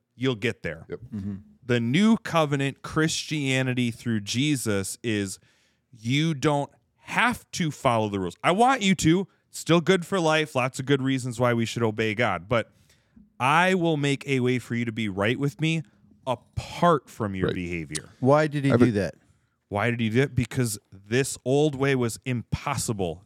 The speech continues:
Speaker 3: That's
Speaker 1: Nobody
Speaker 3: why.
Speaker 1: could
Speaker 2: So,
Speaker 1: live up to this.
Speaker 2: dang
Speaker 3: No
Speaker 2: it,
Speaker 3: other
Speaker 2: I was just
Speaker 3: religion,
Speaker 2: yeah.
Speaker 3: no other way, old covenant. Human beings cannot, don't have the capability of being as right as God is.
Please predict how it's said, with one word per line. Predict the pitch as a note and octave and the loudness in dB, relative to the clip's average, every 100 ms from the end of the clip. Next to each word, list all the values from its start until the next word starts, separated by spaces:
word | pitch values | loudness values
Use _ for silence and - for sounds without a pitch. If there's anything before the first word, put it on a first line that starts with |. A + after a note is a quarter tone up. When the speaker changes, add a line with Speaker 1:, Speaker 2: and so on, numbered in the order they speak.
| - | -6
Speaker 3:
That's | A2 | 2
Speaker 1:
Nobody | C3+ D#3 E3 - G#2+ | 6 6 6 4 4
Speaker 3:
why. | - | 2
Speaker 1:
could | - D3 B2 | 2 0 4
Speaker 2:
So, | G#2 | 6
Speaker 1:
live | G2 F#2 | 6 4
up | A#2+ - | -2 -4
to | A#2 F2+ | -6 2
this. | - | 6
Speaker 2:
dang | D3 | 8
Speaker 3:
No | F#3+ A#3+ | 8 6
Speaker 2:
it, | |
Speaker 3:
other | A#3+ | 6
Speaker 2:
I | G#2 | 6
was | A#3 | 6
just | F3+ | 8
Speaker 3:
religion, | - D#3 D3 D3 D3 A#2+ - | 6 6 4 4 2 0 0
Speaker 2:
yeah. | G2 A#2+ | 4 6
Speaker 3:
no | C#3 F3+ | 6 6
other | F3+ F3+ | 4 4
way, | D#3 D3 C#3+ C#3 - | 4 4 4 2 2
old | C3+ C#3 D3+ - | 4 4 2 2
covenant. | C3+ B2 C3 B2 - _ _ _ | 2 4 2 0 -4 _ _ _
Human | _ - C3+ D#3 G3+ A#3+ A3 | _ -2 6 8 8 6 4
beings | F#3 D3 C3+ C3 A#2+ - _ _ | 4 4 4 2 0 -8 _ _
cannot, | - D3+ G#3+ A#3 D3+ B2+ B2+ | -4 0 2 4 4 2 -2
don't | - B2+ | 2 4
have | B2 G#2+ | 4 0
the | A2 | -4
capability | - C3 E3 C#4+ D4+ D4 A#3 A#2 G#2 F#2 - _ _ _ | -2 -2 -2 -4 -2 0 2 0 0 -4 -8 _ _ _
of | B2 G2 | 0 2
being | F#2+ B2+ B2+ B2+ | 4 6 6 4
as | G#2 | 2
right | G2+ G#2 G#2+ A#2+ - - | -2 -2 0 0 -4 -4
as | A#2 G2+ | -4 -2
God | - G2+ F#2 D#2 | -2 0 0 -4
is. | D#2+ - - - | -8 -6 -10 -10